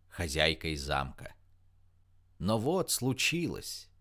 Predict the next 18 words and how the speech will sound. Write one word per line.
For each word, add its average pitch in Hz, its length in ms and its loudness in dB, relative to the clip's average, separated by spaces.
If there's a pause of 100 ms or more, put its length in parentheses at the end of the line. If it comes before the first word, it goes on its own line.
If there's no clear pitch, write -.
(540)
И 101 140 0
были 117 340 4
новые 135 520 4
книги, 117 680 0
о 95 60 4
которых 127 460 0
она 120 260 2
когда-то 104 480 0
мечтала. 90 680 -2 (1000)
Всё - 280 -2
получилось. - 760 -10 (680)
Всё. 85 380 -6 (1300)
Дети 202 380 -2
выпили 190 380 0
молока 117 460 4
и - 160 -2
продолжили 123 720 0
рыцарскую 87 720 -2